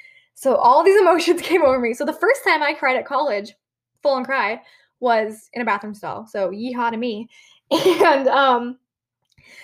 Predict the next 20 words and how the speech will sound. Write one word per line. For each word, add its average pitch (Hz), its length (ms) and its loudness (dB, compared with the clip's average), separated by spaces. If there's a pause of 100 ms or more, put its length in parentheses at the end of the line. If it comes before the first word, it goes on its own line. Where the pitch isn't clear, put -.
(220)
so, 247 560 0 (600)
and 269 100 -2
then 277 80 2
I 311 40 4
remember 294 220 -2
going 226 200 -6
to 220 60 -6
bed 196 200 -4
that 214 140 -6
night 220 340 -8 (200)
and 190 480 -10 (600)
facing 226 540 -4
the 208 100 -2
wall 196 640 -2 (100)
instead 220 200 -4
of 196 100 -2
my 196 120 -2
roommate 190 480 -4
and 190 260 -6
just - 360 -16